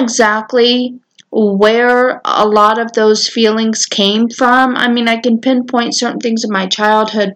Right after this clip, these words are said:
but I really, looking back, I don't know why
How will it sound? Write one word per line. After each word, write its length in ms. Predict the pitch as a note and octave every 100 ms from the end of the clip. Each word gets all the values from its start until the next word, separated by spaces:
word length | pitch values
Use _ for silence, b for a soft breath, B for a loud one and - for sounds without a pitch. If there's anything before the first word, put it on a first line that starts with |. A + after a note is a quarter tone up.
| -
but 340 | G#3+ G#3 - - B B B B B _ _ _ _ _ -
I 140 | A#3
really, 640 | A3 G#3 B3 F#4 A4+ E4+
looking 520 | A3 A3 D#4 - F#4+ -
back, 480 | A3+ C#4 B3+ A3
I 140 | F#3+ G#3
don't 680 | G3 A#3 C4+ E4 B3 A3 A3
know 680 | A3+ A3+ G#3+ G3+ G#3 A3+ - _ _ _ _ -
why 1080 | G#3+ G3 F#3+ F#3+ G3+ G#3+ G#3+ G3+ F3+ F#3